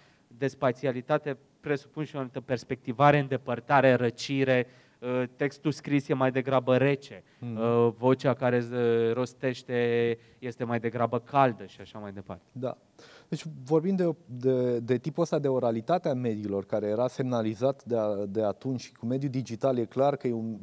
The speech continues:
Speaker 2: devine un mediu preferențial, nu? În sensul ăsta. Uh, și mai observă un lucru, mă rog, legat de expoziția lui, dar asta spuneam că e o idiosincrazie. El, mă rog, uh, îl citește pe Diderot, uh, cu referire la o,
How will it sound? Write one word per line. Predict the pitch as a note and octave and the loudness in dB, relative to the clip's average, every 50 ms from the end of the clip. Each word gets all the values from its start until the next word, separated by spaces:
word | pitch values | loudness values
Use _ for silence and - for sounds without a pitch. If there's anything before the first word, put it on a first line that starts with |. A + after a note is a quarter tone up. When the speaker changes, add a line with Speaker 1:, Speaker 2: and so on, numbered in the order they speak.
| - - - - - | -16 -20 -20 -18 -10
Speaker 2:
devine | A2+ A2 A#2 A#2+ D3+ E3 | -4 -2 -2 0 0 0
un | D3+ C#3 | 0 0
mediu | C#3 D3 C#3 C#3 C3 B2 A#2+ A2+ A2+ A2 G2+ G2 | 0 0 0 0 0 0 0 0 0 -2 -4 -4
preferențial, | - - D3 - - D#3+ C#3+ C3 A2+ - - B2+ A#2 G#2+ | -2 -2 0 2 2 2 2 2 -2 -2 0 0 0 0
nu? | G2 A2 C3+ F3 G#3+ - - - - - - - - - - | -2 -4 -6 -6 -8 -10 -14 -20 -20 -20 -20 -20 -20 -16 -8
În | - C3+ | -6 -6
sensul | B2 - D3 D3 C#3 - - A2+ | -2 0 0 0 0 -2 -2 -2
ăsta. | A2 - - D3 F3 G#3+ A#3+ - - - - - - - - - | -2 -2 -2 -2 -2 -2 -4 -6 -12 -20 -20 -20 -20 -20 -20 -8
Uh, | _ D#3+ E3 E3+ E3+ E3+ E3 - - | _ 6 8 8 8 8 6 2 -2
și | - - - - | -10 -8 -6 -2
mai | F#3+ G3+ G3+ | 0 0 0
observă | F#3+ F#3 - - C#4 B3+ B3+ | 0 -2 0 -2 -2 0 2
un | B3 G3+ F3+ D#3+ D3 | 2 2 2 2 2
lucru, | D3 D3+ D3+ - - F#3+ | 0 0 -2 0 -2 0
mă | D#3+ D3+ D#3 | 2 2 2
rog, | E3+ E3 - | 2 2 0
legat | C#3 C3 B2+ D3 D3+ | -2 0 2 2 2
de | D#3+ F3 | 2 0
expoziția | E3+ - - - D3 C3+ D3 C3 - - C#3+ | -2 -4 -2 -2 0 0 0 -2 -2 -2 0
lui, | C3 C#3 C#3 | 0 0 0
dar | B2+ C3 B2+ | 0 0 0
asta | C#3+ D3+ - F3 | 0 -2 -2 -4
spuneam | D#3 - D3+ C#3+ C#3 C3+ | -4 -4 -6 -8 -8 -8
că | - - | -6 -4
e | B2 B2 A#2+ | -4 -4 -2
o | B2 A#2+ | -2 -4
idiosincrazie. | A#2+ B2 A#2+ C3+ C3 B2 A2+ - - A2+ A2+ A#2 A2 G#2 G2+ G2 B2+ D#3+ F3+ | -4 -6 -8 -6 -6 -6 -8 -8 -10 -12 -8 -6 -6 -6 -6 -6 -6 -6 -4
El, | F3+ D3+ C#3+ C#3 | -4 -2 -4 -4
mă | C3+ C3+ | -4 -2
rog, | C#3 D3 D3+ C#3 C#3 | -2 -2 -2 -2 -2
uh, | C#3+ C#3 C#3 C3 C3 C3 C3 C3 A#2+ | -2 0 0 0 0 -2 -2 -4 -6
îl | - C3 C3 | -4 -4 -4
citește | B2 - A#2+ - D3+ D#3 - - D3+ | -4 -6 -8 -6 -6 -6 -6 -6 -8
pe | C#3+ - C3 A#2+ | -4 -4 -4 -4
Diderot, | A#2+ B2 A#2+ A2 A2+ A2+ A#2 C#3+ E3+ F#3+ F3+ - - - - - - - - - _ _ | -4 -6 -2 0 0 0 2 0 -2 -2 -4 -8 -16 -20 -20 -20 -20 -20 -20 -20 _ _
uh, | - C#3+ C#3+ C#3+ C#3+ C#3+ C#3+ C3+ | -4 -2 0 2 2 2 2 0
cu | - - D3 | 0 -2 0
referire | C#3+ C3+ - - C3+ C#3+ D#3+ E3+ E3+ D#3+ | 0 0 0 0 -2 0 0 2 2 4
la | D3+ D3 | 4 4
o, | D3 | 4